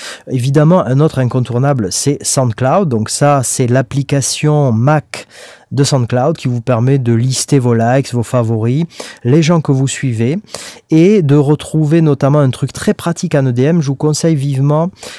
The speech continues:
d'écouter les D J mix, donc par exemple, euh, de vos artistes préférés. Il y a aussi des chaînes ou des users comme ici Techno-Music T V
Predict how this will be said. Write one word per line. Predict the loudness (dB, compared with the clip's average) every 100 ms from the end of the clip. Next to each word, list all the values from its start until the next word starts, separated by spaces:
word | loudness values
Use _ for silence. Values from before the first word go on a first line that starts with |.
| -10
d'écouter | -2 -2 -2 -6 -2 0
les | 2 2
D | 0 0
J | 2 2
mix, | 2 0 -4
donc | -4 -4
par | -2 -2
exemple, | 0 0 0 -2 -4
euh, | -4 -4 -4 -6
de | -6
vos | -4 -4
artistes | -4 -8 -8
préférés. | -6 -4 -4 -4 -6 -12 -6
Il | 2
y |
a | 4
aussi | 4 0 -2
des | 0 0
chaînes | 2 2 2 2
ou | 2
des | 0 0
users | 0 0 2 0 0
comme | 0 0
ici | -2 -4 -4
Techno-Music | -2 -2 0 2 0 -2 -2 0 2 0 0 -4
T | -6 -4
V | -4 -6